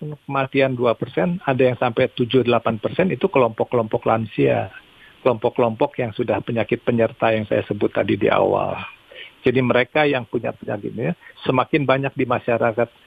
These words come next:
kelompok-kelompok ini yang terkena, berarti persentase kematiannya lebih tinggi. Tapi yang sembuh itu lebih dari sembilan puluh persen. Kalau dua persen berarti dari seratus orang,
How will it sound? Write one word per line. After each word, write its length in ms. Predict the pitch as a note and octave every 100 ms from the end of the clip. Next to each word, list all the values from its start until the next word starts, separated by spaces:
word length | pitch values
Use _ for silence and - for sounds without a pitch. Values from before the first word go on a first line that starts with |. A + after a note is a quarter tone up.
| _ -
kelompok-kelompok 800 | C3 A#2+ C3+ B2 B2+ B2 - -
ini 280 | C#3 C#3 C3
yang 160 | A#2+
terkena, 640 | A#2 - - F3 D#3+ G#2 - _ -
berarti 380 | - G#2+ G3
persentase 640 | G3 D#3 C3 B2 A#2 - -
kematiannya 720 | B2+ A#2+ A2+ A2+ G#2+ B2 G#3
lebih 240 | C#3+ G#2
tinggi. 480 | - D3+ C3 A2+ G#2+ - - - - - - - -
Tapi 320 | - - D3
yang 160 | C3 A#2+
sembuh 640 | - A#3 F3+ C#3+ - -
itu 320 | C#3 D#3+ A#3 G3 -
lebih 240 | C3 B2 B2
dari 240 | A#2 A#2
sembilan 400 | - A#2 A2+ G#2+
puluh 160 | A2 G2
persen. 480 | F3+ D#3 C3 A2+ A#2 A#2+ - - - -
Kalau 240 | C3+ C3+
dua 240 | C3 C3 B2
persen 320 | A#2+ - G#3
berarti 320 | B2+ A#2+ F3
dari 160 | B2 A#2+
seratus 400 | - B2 A#2 A#2
orang, 420 | - E3 C3 G2+